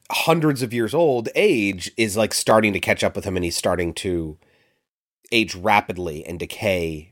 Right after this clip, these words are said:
rapidly, just like this monkey that Susan Sarandon was studying. So let's talk about that. She wrote a book about age and sleep and how sleep is important to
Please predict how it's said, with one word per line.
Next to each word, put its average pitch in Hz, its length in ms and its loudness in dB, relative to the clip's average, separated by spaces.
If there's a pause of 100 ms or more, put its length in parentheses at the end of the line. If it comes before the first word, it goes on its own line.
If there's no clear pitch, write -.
rapidly, 92 540 -2
just 117 280 -2
like 107 180 2
this - 180 -4
monkey 98 580 0 (420)
that 90 400 2
Susan 92 340 -4
Sarandon 135 720 4 (140)
was 87 680 -6 (260)
studying. 71 760 -2
So - 100 -2
let's 143 160 2
talk 151 240 2
about 90 320 -4
that. - 220 -20 (280)
She - 160 0
wrote 190 200 6
a 185 40 6
book 143 360 4
about 123 360 4
age 123 320 2
and 123 140 -2
sleep - 640 0
and 107 160 2
how 107 140 2
sleep 120 500 2
is 117 140 4
important 104 800 0
to 98 580 0